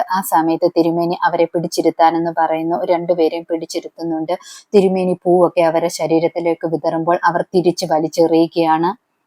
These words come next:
കൽപ്പന പറയുന്നുണ്ട്, "ഞാൻ കുറച്ചുകൂടി പൈസ തരാമെന്ന് പറഞ്ഞതല്ലേ?" എന്നൊക്കെ. അത് കേൾക്കുമ്പോൾ രാധികയും വരുണും ചിരിക്കുകയാണ്. മുത്തശ്ശിയും ചിരിക്കുന്നുണ്ട്. വരുൺ പറയുന്നുണ്ട്, "പ്രിയങ്കയും എപ്പോഴും കാശിന്റെ കാര്യമാണ് പറഞ്ഞുകൊണ്ടിരിക്കുന്നത്,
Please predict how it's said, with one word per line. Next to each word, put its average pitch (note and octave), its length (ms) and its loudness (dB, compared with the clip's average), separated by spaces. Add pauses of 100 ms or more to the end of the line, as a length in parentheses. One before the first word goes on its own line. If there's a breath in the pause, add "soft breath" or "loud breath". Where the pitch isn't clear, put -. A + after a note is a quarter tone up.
(120)
കൽപ്പന G#3 400 4
പറയുന്നുണ്ട്, E3+ 540 4
"ഞാൻ F3 240 2
കുറച്ചുകൂടി F3+ 600 0
പൈസ D#3+ 280 4
തരാമെന്ന് E3+ 600 2
പറഞ്ഞതല്ലേ?" E3 600 0
എന്നൊക്കെ. E3 460 -2
അത് F3+ 180 2
കേൾക്കുമ്പോൾ E3 640 2
രാധികയും E3 560 2
വരുണും E3 360 -2
ചിരിക്കുകയാണ്. E3 880 0 (560)
മുത്തശ്ശിയും A3+ 520 6
ചിരിക്കുന്നുണ്ട്. F3 680 2
വരുൺ G3+ 340 2
പറയുന്നുണ്ട്, E3+ 500 2
"പ്രിയങ്കയും G3 600 0
എപ്പോഴും E3+ 380 0
കാശിന്റെ F3 500 2
കാര്യമാണ് E3 640 2
പറഞ്ഞുകൊണ്ടിരിക്കുന്നത്, E3 960 -2